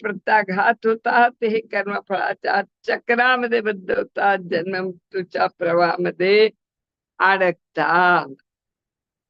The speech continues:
परंतु यापैकी एखादाच विकसित अभिमन्यू होतो आणि कुतर्काचा व नास्तिकवादी कुदृष्टीचा त्याग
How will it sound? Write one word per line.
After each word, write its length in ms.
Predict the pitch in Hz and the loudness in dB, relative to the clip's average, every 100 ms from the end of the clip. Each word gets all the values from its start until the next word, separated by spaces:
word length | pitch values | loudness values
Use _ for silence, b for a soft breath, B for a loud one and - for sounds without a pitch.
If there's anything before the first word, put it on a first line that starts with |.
| _ _ _ _ _ _ _ _ _ _ - | _ _ _ _ _ _ _ _ _ _ 0
परंतु 960 | 214 254 302 370 - 311 254 208 185 | 2 4 0 -2 -2 0 2 2 2
यापैकी 800 | 170 180 190 196 - 196 180 - | 2 2 2 0 0 0 -2 0
एखादाच 1120 | 190 190 185 - 190 190 175 185 214 240 254 254 | 2 2 0 0 0 2 2 4 4 4 2 -4
विकसित 1000 | 254 226 202 - 202 - _ 202 190 - - - | -2 -2 -2 0 -2 -2 _ -8 -6 -4 -6 -2
अभिमन्यू 760 | 185 180 185 185 185 180 175 170 | 2 4 2 2 0 2 2 2
होतो 800 | 160 160 - - 180 190 190 180 - | 0 -4 -6 0 2 4 2 0 -6
आणि 380 | - 180 175 180 | -2 2 4 2
कुतर्काचा 880 | 175 208 - 240 247 240 220 208 - | 0 -2 2 2 0 0 0 -2 -4
व 80 | 208 | -2
नास्तिकवादी 1120 | 185 175 185 180 - 196 208 196 196 185 185 | -2 -2 -2 -4 -10 -12 -4 0 2 2 -2
कुदृष्टीचा 840 | 190 185 185 185 - 180 175 175 | -2 -6 -4 -4 -4 -6 -2 -2
त्याग 540 | 170 _ - 185 214 | -2 _ 0 2 4